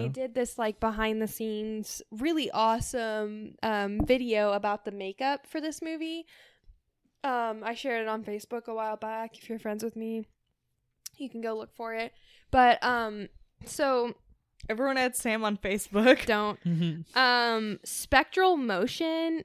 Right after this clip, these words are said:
Speaker 2: is the company that did the makeup for this, and they've worked with Guillermo del Toro plenty of times before, most notably for Hellboy. Um, and so they're known for being able to take, like, two D, um, source material and translating it into three D real life
Speaker 1: Okay,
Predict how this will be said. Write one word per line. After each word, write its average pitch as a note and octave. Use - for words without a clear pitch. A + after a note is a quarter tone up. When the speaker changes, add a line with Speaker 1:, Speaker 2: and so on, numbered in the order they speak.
Speaker 2:
is B3
the A3
company A#3+
that G#3+
did G#3
the G#3+
makeup A3
for D#4
this, D#4
and A#3
they've A3
worked A3
with A#3+
Guillermo G#3+
del G#3+
Toro G#3
plenty G#3+
of G#3
times G#3
before, G#3
most G#3
notably G3
for G3+
Hellboy. A#3
Um, G#3
and G#3+
so A#3
they're G#3+
known G3+
for G#3
being G3
able F#3+
to F#3
take, G3
like, G3+
two A3
D, G3
um, G#3
source G#3+
material G3+
and F#3+
translating F#3+
it F#3
into F#3+
three G3
D F#3
real F3+
life F3
Speaker 1:
Okay, B2+